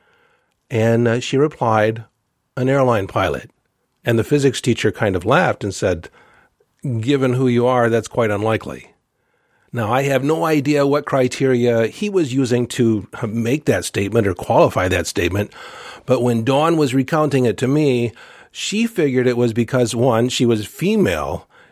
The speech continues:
and she wanted to pursue a career in a heavily male-dominated industry, and the fact that she was not that good of a physics student. Terrible, in fact. And so,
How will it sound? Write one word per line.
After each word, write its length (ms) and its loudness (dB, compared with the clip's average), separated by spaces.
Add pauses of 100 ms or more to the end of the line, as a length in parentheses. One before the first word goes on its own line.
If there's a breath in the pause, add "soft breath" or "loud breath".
(220 soft breath)
and 280 2
she 160 0
wanted 340 2
to 260 -4 (100)
pursue 400 2
a 40 0
career 520 2
in 160 -4
a 160 -4
heavily 720 0 (100)
male-dominated 1080 0
industry, 640 -2 (840 soft breath)
and 300 2
the 80 -2
fact 340 0
that 180 0
she 440 0 (180)
was 300 -2
not 220 2
that 180 -4
good 140 2
of 80 0
a 100 0
physics 460 0 (140)
student. 460 -2 (340 soft breath)
Terrible, 480 0
in 60 -8
fact. 400 -8 (720 soft breath)
And 160 0
so, 500 0